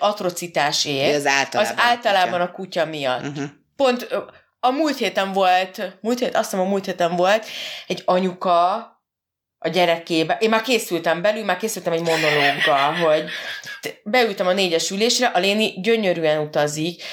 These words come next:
Speaker 1: senkihez hozzá nem ért, ült a lábamnál, azért ültem le egy darab megállóra,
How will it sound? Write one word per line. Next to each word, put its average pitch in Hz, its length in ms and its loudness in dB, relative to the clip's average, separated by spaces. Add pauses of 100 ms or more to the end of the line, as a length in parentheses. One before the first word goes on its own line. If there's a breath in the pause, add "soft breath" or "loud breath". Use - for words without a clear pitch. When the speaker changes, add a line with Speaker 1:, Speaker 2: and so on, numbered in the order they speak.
(120)
Speaker 1:
senkihez 202 840 2
hozzá 180 400 2
nem 156 200 0
ért, 190 340 0
ült 208 240 -2
a 156 60 4
lábamnál, 175 720 2
azért 208 360 0
ültem 180 340 0
le 180 180 2
egy 190 200 0
darab 175 260 2
megállóra, 170 840 2